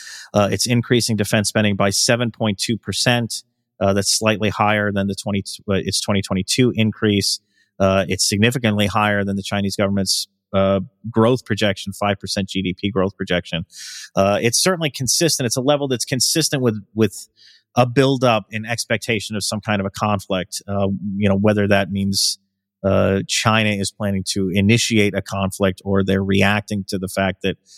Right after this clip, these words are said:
uh, the United States seemingly can't stop talking about,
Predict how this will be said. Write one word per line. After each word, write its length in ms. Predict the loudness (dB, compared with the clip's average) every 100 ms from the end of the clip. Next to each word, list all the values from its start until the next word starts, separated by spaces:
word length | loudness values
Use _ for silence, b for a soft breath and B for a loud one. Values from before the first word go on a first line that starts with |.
| B -2
uh, 300 | 2 4 2
the 120 | 0 2
United 320 | 2 2 0
States 320 | 0 0 0
seemingly 500 | -2 0 0 2 0
can't 300 | 2 0 0
stop 300 | 0 0 -2 -4
talking 380 | -2 -2 -4
about, 360 | -2 0 0